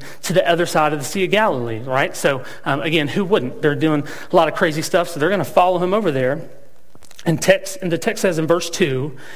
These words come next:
"And a large crowd was following him because they saw the signs that he was doing on the sick." And again, who wouldn't? People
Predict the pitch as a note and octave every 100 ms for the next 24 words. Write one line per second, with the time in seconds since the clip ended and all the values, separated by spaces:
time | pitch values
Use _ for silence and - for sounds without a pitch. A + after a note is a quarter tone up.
0 | - - - F3 D#3+ C#3 D#3 G#3 A3 -
1 | G#3 G3 D#3+ C3+ - G3+ G3+ D3+ B2+ D3
2 | C#3+ D3 B2 C#3 - G3 E3+ G3 A3 G3
3 | F#3+ F#3 F3+ F3+ E3+ D#3+ D#3+ E3 E3 D#3
4 | - D3 - - - F3 E3+ B2 F#3 E3+
5 | B2+ B2 - - - E3+ F3+ E3